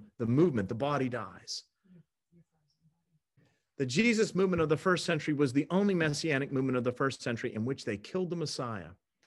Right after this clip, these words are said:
and the movement continued to grow. And it was growing so much that this young rabbi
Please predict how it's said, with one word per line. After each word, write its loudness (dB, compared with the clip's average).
and 2
the 2
movement 2
continued -4
to -8
grow. -16
And 0
it 4
was 0
growing 8
so 6
much 4
that 4
this 0
young 2
rabbi 2